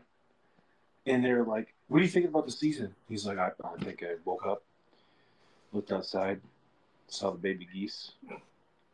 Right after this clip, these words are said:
Just tells me it's gonna be a good day, you know?" And they're like, "Okay." He's like, "Just saying, you know, it's baby animals in the morning. It's hard to have a bad day."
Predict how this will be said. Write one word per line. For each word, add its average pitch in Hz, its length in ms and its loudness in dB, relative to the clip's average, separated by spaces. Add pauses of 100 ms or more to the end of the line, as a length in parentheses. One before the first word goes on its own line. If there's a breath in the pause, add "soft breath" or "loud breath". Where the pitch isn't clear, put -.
(180)
Just 98 180 -10
tells 92 240 -2
me 98 140 -4
it's 92 120 -10
gonna 90 200 -6
be 90 100 -10
a 90 40 -8
good 92 200 -4
day, 95 320 -2 (240)
you 98 80 -8
know?" 101 220 -4 (400)
And - 100 -16 (260)
they're 98 140 -2
like, 95 160 -4 (2000)
"Okay." - 380 -2 (500)
He's 113 180 0
like, 95 140 -6 (1120)
"Just - 160 -8
saying, 98 280 -2 (260)
you 95 80 -8
know, 90 80 -12 (100)
it's - 160 -14 (120)
baby 101 340 0
animals 98 320 -4
in 95 60 -8
the 95 60 -6
morning. 104 300 -2 (840)
It's - 100 -16
hard 101 160 2
to 95 60 -2
have 95 120 2
a - 40 -2
bad 87 260 -2
day." 90 160 -4